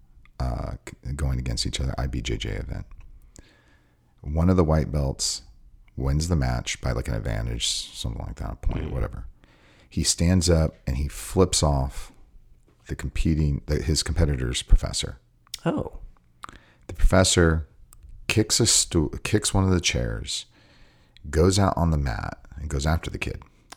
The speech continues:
Speaker 2: Really?
Speaker 1: Who got in trouble for that?
Speaker 2: I'm gonna assume that the professor got in, or the coach got in trouble for that.
Speaker 1: Yep.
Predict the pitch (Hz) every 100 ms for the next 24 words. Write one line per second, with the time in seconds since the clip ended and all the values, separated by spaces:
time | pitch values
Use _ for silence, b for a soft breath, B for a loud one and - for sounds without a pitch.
0 | - - - 85 104 67 - - - -
1 | 101 92 65 - 69 65 - 92 - _
2 | _ _ _ - _ _ - _ - 143
3 | 220 92 - 190 269 95 - - - 160
4 | - 80 - - 101 90 95 110 - 64
5 | - - - - 76 80